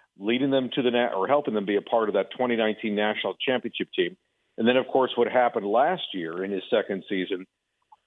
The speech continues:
all kind of recruits itself. It sells what he can do and what defensive players wa-, you know, really good defensive players. Like, if I got, want a chance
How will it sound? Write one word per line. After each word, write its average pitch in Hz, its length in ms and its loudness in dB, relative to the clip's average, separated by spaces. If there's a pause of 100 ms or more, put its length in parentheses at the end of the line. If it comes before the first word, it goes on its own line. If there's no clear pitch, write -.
all 165 480 4
kind 175 140 -6
of 139 160 -2
recruits 160 500 -2
itself. 104 540 2
It 98 100 -6 (160)
sells 131 400 2 (460)
what 117 400 2
he 156 240 -10
can 139 220 -8
do 127 240 0
and 110 100 -4
what 120 220 -2
defensive 127 440 -6
players 123 320 2 (520)
wa-, 110 300 -2
you 143 100 2
know, 113 220 0
really 175 220 4
good 147 160 2
defensive 147 420 -2
players. 139 300 2
Like, 104 200 0
if 110 100 -4
I 135 140 4
got, 165 280 0
want 143 180 0
a 135 40 -2
chance 139 280 -2